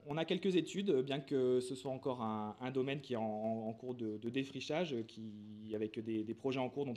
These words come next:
on attend les résultats. Ce qu'on peut dire actuellement, c'est que les individus qui résident à, à proximité des zones agricoles ont une exposition aux pesticides qui est plus élevée que celle des groupes contrôles, et que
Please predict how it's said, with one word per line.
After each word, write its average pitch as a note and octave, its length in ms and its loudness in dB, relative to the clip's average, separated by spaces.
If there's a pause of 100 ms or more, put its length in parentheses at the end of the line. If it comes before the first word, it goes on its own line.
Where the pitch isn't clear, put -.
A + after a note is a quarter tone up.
on A2+ 60 -6
attend A#2 300 -2
les B2 80 -2
résultats. A2+ 440 -4 (380)
Ce - 80 -18
qu'on F3 120 2
peut F#3+ 120 8
dire F3+ 160 6
actuellement, D#3+ 400 2
c'est F3 140 -2
que C3+ 80 -10
les C#3 100 0
individus D#3+ 380 -2
qui C3+ 340 -6
résident C3+ 360 2
à, A2 140 2
à B2+ 60 -2
proximité D3 480 -2
des C3 80 0
zones C#3 160 -2
agricoles C3 460 0 (560)
ont D#3+ 80 4
une F#3 80 6
exposition F#3 520 2 (200)
aux F3+ 60 6
pesticides D3+ 520 0
qui D#3+ 140 0
est - 20 6
plus D3 160 -2
élevée C3+ 320 2
que C3+ 140 2
celle A#2+ 180 -2
des B2 80 -4
groupes A2 180 -6
contrôles, D3 520 2 (520)
et C#3 120 2
que D#3+ 360 6